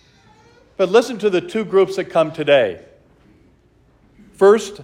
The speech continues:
we have the tax collectors. They're hated by everyone, even today. But they were coming to find what they needed to do.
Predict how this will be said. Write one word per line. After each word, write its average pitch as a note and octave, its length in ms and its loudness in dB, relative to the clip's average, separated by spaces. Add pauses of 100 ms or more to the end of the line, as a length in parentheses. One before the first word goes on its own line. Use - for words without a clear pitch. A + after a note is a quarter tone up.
(160)
we D#3 100 0
have D#3 160 4
the - 60 -2
tax G#3+ 380 -2
collectors. A#2 680 -4 (1800)
They're F#3+ 220 2
hated A3+ 460 -2
by G#3+ 180 6
everyone, F3 600 0 (840)
even D#3 240 -4
today. C3 340 -6 (3750)
But B2 120 -14
they F3 100 2
were G3 120 4
coming F#3 340 -4
to E3 60 -6
find E3+ 580 -4
what D#3+ 220 -2
they F3+ 180 0
needed D#3+ 360 -6
to D3 80 -8
do. A#2 460 -6